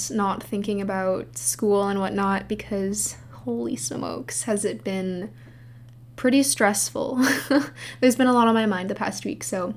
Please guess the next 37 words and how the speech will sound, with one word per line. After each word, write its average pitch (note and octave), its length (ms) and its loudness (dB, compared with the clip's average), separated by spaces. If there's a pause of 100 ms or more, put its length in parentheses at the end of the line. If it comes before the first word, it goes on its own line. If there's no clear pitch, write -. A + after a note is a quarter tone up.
(920)
I B3 60 6
have B3 140 6
been A#3+ 100 6
taking A#3+ 240 4
a A3+ 60 4
break. F#3+ 460 2
I G#3 300 6
do A3 240 -2
have A#3+ 180 -2
an B3 60 -4
episode G#3 520 -2
ready G3+ 300 -4
for - 340 -10
tomorrow, C#4+ 960 0
which G#3+ 120 -4
should G#3 180 -4
be G3+ 100 -4
the G3 120 -6
nineteenth, A3+ 840 -4 (400)
so G#3 340 0
we'll G3+ 220 -2
see A3 320 -2
how G3 880 -2 (840)
uploading G3+ 420 0
and F#3+ 120 -2
publishing - 600 -6
turns F#3+ 280 -6
out, - 180 -6
because - 540 -8 (640)
while A3 300 6
this A#3+ 180 4
podcast A#3 540 2
has G#3+ 200 0
been G#3+ 100 0
a G#3+ 60 0
thing G3+ 340 -6
for F3+ 460 -2